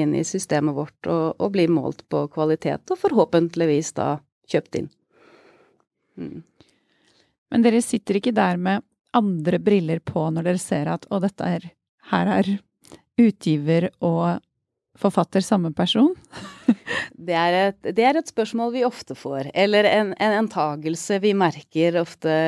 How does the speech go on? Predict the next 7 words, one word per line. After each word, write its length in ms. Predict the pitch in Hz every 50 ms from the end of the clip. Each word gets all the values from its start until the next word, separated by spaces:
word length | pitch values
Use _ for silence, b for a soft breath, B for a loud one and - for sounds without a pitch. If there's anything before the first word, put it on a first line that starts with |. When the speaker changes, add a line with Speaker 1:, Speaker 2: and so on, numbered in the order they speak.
| 160 160 160 165
Speaker 1:
ligger 280 | 165 151 139 147 151
der 200 | 143 160 156 160 165
i 20 |
tilbakemeldinger, 1300 | 160 - 170 156 156 143 - - - 165 156 147 143 143 147 143 143 147 156 160 160 160 160 160 160 165
eh, 440 | 170 165 160 160 160 160 160 160 160 160 165 156
fra 180 | - - 143 147
feltet. 540 | - 143 135 147 _ - 165 190 254 277